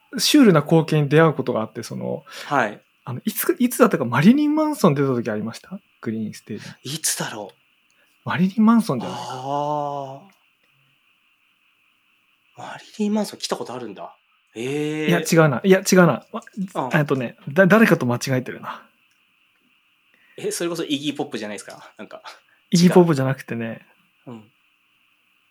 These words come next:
Speaker 1: ちょっとグロテスクなインダストリアルロックみたいなのをやるやつで。
Speaker 2: あー。あー。あれ、あれだ。あー、違う違う違う。えーっとね。<laughs>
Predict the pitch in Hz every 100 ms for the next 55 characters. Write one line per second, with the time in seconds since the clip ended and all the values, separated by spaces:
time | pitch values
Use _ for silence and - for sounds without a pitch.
0 | _ - 160 139 190 226 240 - 139 120
1 | 110 - _ _ _ _ - 180 175 160
2 | - 156 156 151 156 165 - 123 117 110
3 | 113 117 120 - _ - - - - -
4 | _ _ _ _ 185 208 247 254 262 269
5 | 269 269 269 269 269 262 254 233 - _
6 | _ _ _ - 254 294 294 294 294 277
7 | - _ _ _ _ _ _ _ _ _
8 | _ _ _ _ 175 220 233 202 214 214
9 | 147 143 170 165 160 160 - 196 - 156
10 | 131 131 104 127 120 123 113 104 - _
11 | _ _ _ _ _ _ _ _ _ _
12 | _ _ _ _ - - 508 330 370 339
13 | - -